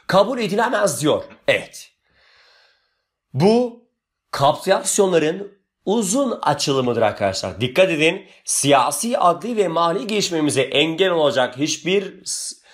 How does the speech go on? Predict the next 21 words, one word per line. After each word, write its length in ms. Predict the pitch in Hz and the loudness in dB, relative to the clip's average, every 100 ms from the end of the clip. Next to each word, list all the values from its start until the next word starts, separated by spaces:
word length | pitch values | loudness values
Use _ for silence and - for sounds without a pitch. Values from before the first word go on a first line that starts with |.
| - - _ _ | -20 -20 _ _
husus 460 | 147 147 175 196 - | -2 0 0 0 0
kabul 340 | 160 151 165 | 2 2 2
edilemez. 640 | 156 143 127 113 104 - - - | 0 2 2 0 -4 -10 -14 0
Yani 440 | 139 156 127 185 | 2 2 0 -4
kapitülasyonlar 920 | - 143 143 156 151 151 143 147 160 | -2 -2 2 2 2 0 -2 0 -2
kabul 340 | - 139 156 - | 0 0 0 -4
edilemez 640 | 135 131 151 156 143 143 | -2 2 4 4 2 0
diyor. 280 | 143 156 165 - _ _ _ _ _ _ _ _ _ _ | 0 0 0 -10 _ _ _ _ _ _ _ _ _ _
Misak-ı 580 | 110 135 147 151 147 156 | -2 0 2 2 2 0
Milli'de 280 | 147 135 131 | -4 -2 0
yer 140 | 131 | 2
alıyordu. 640 | 123 120 104 123 180 - _ - - - - - | 0 -2 0 0 0 -4 _ -20 -20 -20 -6 2
Azınlıklara 680 | 143 147 196 208 185 208 | 2 4 -2 2 2 2
çevre 340 | 214 180 180 220 | 0 -2 0 -2
ülkelerdeki 680 | 220 196 180 160 156 175 202 | -2 2 2 2 -2 -6 -6
Türklere 420 | 175 165 151 139 | -4 0 2 2
tanınan 400 | 143 143 147 185 | 0 2 2 2
haklar 440 | 143 147 143 180 | 2 0 2 0
oranında 760 | 208 170 151 143 131 185 214 - | 2 0 0 0 2 2 0 -10
haklar 560 | - 151 190 185 220 240 | -2 0 0 2 0 2
verilecek. 580 | 202 156 135 120 95 | 0 0 -2 -4 -8